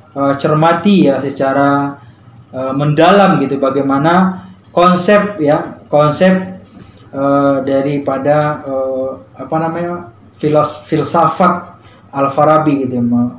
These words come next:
menyamakan sebuah negara itu se-, dalam komponen politik gitu ya, dalam berbangsa dan negara itu seperti satu batang tubuh gitu ya. Kemudian kualitas-kualitas yang harus dimiliki oleh para penguasa,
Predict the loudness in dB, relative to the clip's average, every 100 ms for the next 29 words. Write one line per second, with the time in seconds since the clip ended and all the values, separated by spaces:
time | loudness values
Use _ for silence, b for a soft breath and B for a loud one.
0 | -12 -6 -2 0 2 2 0 0 -2 B
1 | B B _ -6 -2 0 0 0 2 2
2 | 0 -2 -2 -2 -2 -2 -2 -6 -12 -8
3 | -4 -4 -4 -6 -4 -2 -2 -2 0 2
4 | 4 2 0 -2 -2 -2 -2 -2 -4 -2
5 | -2 -2 -2 -4 -4 -4 -4 -4 -4 -6
6 | -6 -4 -4 -4 B B B -8 -6 -4
7 | -4 -4 -4 -4 -6 -6 -8 -8 -12 -14
8 | -16 _ _ b b b b b _ 0
9 | 4 4 4 4 0 -4 -14 -4 2 4
10 | 4 4 2 2 2 2 2 4 4 4
11 | 2 2 0 2 2 2 2 0 -2 -2
12 | -2 2 2 2 2 2 2 2 2 0
13 | -2 -4